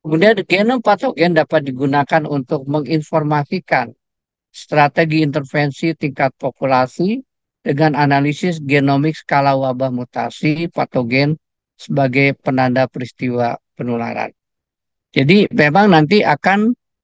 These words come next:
kita tentukan skala wabah itu dalam konteks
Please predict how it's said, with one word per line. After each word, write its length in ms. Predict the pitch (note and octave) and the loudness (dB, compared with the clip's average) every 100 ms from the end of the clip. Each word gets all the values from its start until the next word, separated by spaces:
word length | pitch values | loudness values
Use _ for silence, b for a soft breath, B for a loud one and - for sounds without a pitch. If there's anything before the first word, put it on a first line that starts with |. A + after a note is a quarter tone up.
| _ | _
kita 400 | D#3+ D3+ D#3 C#3+ - | -4 -2 0 0 -2
tentukan 800 | C#3+ C3+ F#3+ - - C3 E3 G#3 | -4 -4 -6 -4 0 0 0 -4
skala 480 | - - D#3 D3 C#3+ | -8 -4 0 2 2
wabah 400 | C#3 C3 C3+ C#3 | 0 0 -2 -2
itu 320 | C3 F#3+ G3 | -4 -4 0
dalam 320 | C#3+ C3 B2+ | 0 0 -2
konteks 640 | - B2 A#2+ D3+ D#3 - | -6 -8 -4 -4 -4 -8